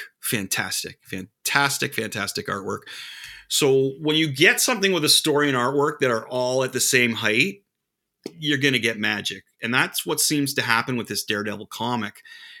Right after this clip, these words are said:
um, religiously. And the religious factor is amazing there. So that series is great. It's from nineteen ninety-eight.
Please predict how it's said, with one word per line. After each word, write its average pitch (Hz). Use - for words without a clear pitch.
um, 95
religiously. 104
And 95
the 87
religious 92
factor 92
is -
amazing 95
there. 95
So 113
that 131
series 135
is 107
great. 113
It's 107
from 120
nineteen 143
ninety-eight. 127